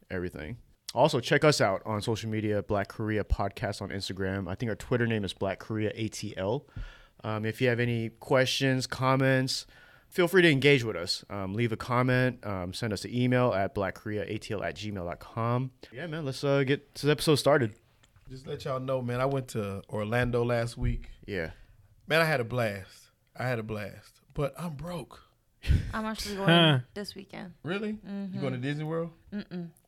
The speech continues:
Speaker 2: Where you
Speaker 3: Just
Speaker 2: going?
Speaker 3: to visit my boyfriend's family.
Speaker 2: Oh, okay, okay,
Speaker 3: Mm-hmm.
Speaker 2: okay.
Speaker 4: Nice.
Speaker 2: Man, if you get a chance, go to Animal Kingdom. It is amazing.
Speaker 1: You took your kids with you?
Speaker 2: Yes, I did.
Speaker 1: That's why you
Speaker 3: How long
Speaker 1: broke.
Speaker 3: were you out there
Speaker 2: Broke.
Speaker 3: for?
Speaker 2: Week.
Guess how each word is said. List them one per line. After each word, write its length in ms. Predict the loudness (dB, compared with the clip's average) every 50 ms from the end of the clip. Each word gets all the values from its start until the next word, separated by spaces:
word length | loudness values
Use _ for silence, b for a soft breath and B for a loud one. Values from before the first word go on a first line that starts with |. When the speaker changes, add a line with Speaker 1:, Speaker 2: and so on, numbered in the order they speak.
| _ _ _ _ _ _ -10
Speaker 2:
Where 100 | -8 -6
you 80 | -4
Speaker 3:
Just 160 | -2 -2 -2 -2
Speaker 2:
going? 80 | -2 -4
Speaker 3:
to 40 |
visit 280 | -4 -6 -6 -6 -6 -6 -6
my 180 | -4 -6 -6
boyfriend's 460 | -6 -6 -6 -6 -6 -6 -8 -10 -10 -10
family. 540 | -12 -12 -10 -10 -10 -10 -10 -10 -8 -4 0
Speaker 2:
Oh, 160 | 2 4 4 4
okay, 260 | 2 0 -2 -4 -2
okay, 280 | -4 -4 -4 -4 -4 -4
Speaker 3:
Mm-hmm. 100 | -4 -6
Speaker 2:
okay. 280 | -6 -4 -4 -4 -4 -6 -6
Speaker 4:
Nice. 460 | -6 -4 -4 -4 -4 -4 -4 -4 -2
Speaker 2:
Man, 260 | 0 0 0 0 -2
if 100 | -4 -6
you 60 | -6
get 160 | -4 -4 -4 -4
a 20 |
chance, 320 | -4 -4 -4 -2 -2 -2
go 160 | -2 -4 -4 -4
to 140 | -4 -4
Animal 280 | -4 -4 -4 -4 -4 -6
Kingdom. 440 | -6 -6 -6 -6 -6 -8 -10 -12 -14 -12
It 120 | -10 -10
is 160 | -10 -10 -10
amazing. 640 | -8 -6 -6 -4 -4 -4 -4 -4 -4 -4 -4 -4 -6 -10 -16 -20 _ _ _ _ -18 -10 -6
Speaker 1:
You 100 | -4 -2
took 140 | -2 -2
your 100 | -2 -2
kids 220 | -2 0 -2 0 -2
with 120 | -4 -6 -6
you? 100 | -8 -10 -12 _ -10
Speaker 2:
Yes, 200 | -10 -8 -8 -8
I 60 | -10
did. 320 | -10 -8 -10 -10 -10 -12 -14 -18 _ _ _ _ _ _ _ _ _ -12
Speaker 1:
That's 280 | -8 -6 -6 -6 -6 -8
why 80 | -8
you 60 | -6
Speaker 3:
How 80 | -4 -2 -2
long 20 | -2
Speaker 1:
broke. 100 | -2 -2
Speaker 3:
were 60 | -4 -4
you 40 | -4
out 140 | -4 -4 -4
there 80 | -6 -8
Speaker 2:
Broke. 100 | -8 -8
Speaker 3:
for? 260 | -10 -12 -12 -12 -14 _ _ _ _ _ _ _ _ _
Speaker 2:
Week. 360 | -12 -8 -8 -8 -10 -12 -20